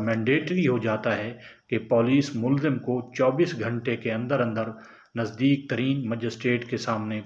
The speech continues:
पेश करे। अगर चौबीस घंटे के अंदर तफ्तीश मुकम्मल हो जाती है तो फिर पुलिस रिमांड की इस्तदा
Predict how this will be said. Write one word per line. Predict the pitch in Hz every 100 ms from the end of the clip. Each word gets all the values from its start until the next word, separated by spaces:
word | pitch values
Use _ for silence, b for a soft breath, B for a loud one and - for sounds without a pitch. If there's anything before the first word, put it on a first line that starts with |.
| -
पेश | 131 131
करे। | - 113 110 110 B B -
अगर | 117 123 -
चौबीस | 135 127 143 175 -
घंटे | 117 123 120 117
के | 120
अंदर | 113 120 113 104 B B B -
तफ्तीश | 113 - 139 131 -
मुकम्मल | 113 110 135 185 175
हो | 127 117
जाती | 113 110 120 101
है | 107 131 B B B
तो | - 110
फिर | 131 131 -
पुलिस | 113 123 131 120 - B B -
रिमांड | 113 113 131 131 113
की | 113
इस्तदा | 104 - 110 107 107 -